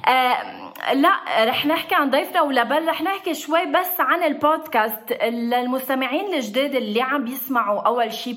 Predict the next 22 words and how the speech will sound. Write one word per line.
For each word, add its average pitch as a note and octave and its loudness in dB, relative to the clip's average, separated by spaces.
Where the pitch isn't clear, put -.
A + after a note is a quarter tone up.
آه، G3 0
بونسوار، G#3+ -2
منقلن F4 0
إنه C4 2
هيدا F4 2
البرنامج B3+ 0
عن C4 2
جد، D4+ 0
آه، A#3 6
أول D#4+ 4
ما C4+ 2
بلشناه A#3 0
أنا C#4 0
وهيثم، B3+ 0
آه، A#3 6
هو F4 -2
إذا A#3+ 2
بدكن E4+ 0
كرمال C#4 2
نضوي D#4 2
على A#3 6
أشخاص C#4+ 2